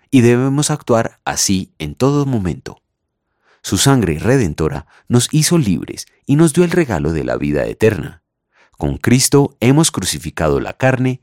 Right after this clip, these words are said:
con nuestras pasiones y deseos. Oremos.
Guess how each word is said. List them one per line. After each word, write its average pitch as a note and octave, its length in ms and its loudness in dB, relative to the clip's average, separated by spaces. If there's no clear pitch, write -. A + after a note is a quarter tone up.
con - 180 -4
nuestras C#3+ 380 2
pasiones E2+ 580 0
y E2+ 140 0
deseos. - 580 -4
Oremos. D#2+ 540 0